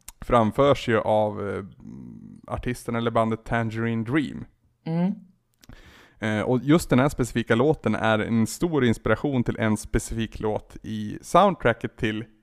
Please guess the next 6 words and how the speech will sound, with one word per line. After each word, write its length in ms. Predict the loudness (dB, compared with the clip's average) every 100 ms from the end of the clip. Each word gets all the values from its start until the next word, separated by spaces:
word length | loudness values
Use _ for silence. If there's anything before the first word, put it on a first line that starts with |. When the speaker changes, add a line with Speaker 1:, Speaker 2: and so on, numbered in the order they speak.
| _
Speaker 1:
spelet 440 | -10 -4 -4 -4 -4
Mass 300 | -4 -4 -10
Effect. 440 | -12 -16 -20 -20 _ _ _ _ _ _
Speaker 2:
Ja. 440 | -6 -4 -4 -6 -12
Speaker 1:
Eh, 1200 | -6 -4 -4 -6 -6 -8 -8 -10 -12 -14 -16 -16 -8
sci-fi 840 | 0 0 0 -2 -2 -2 -4 -8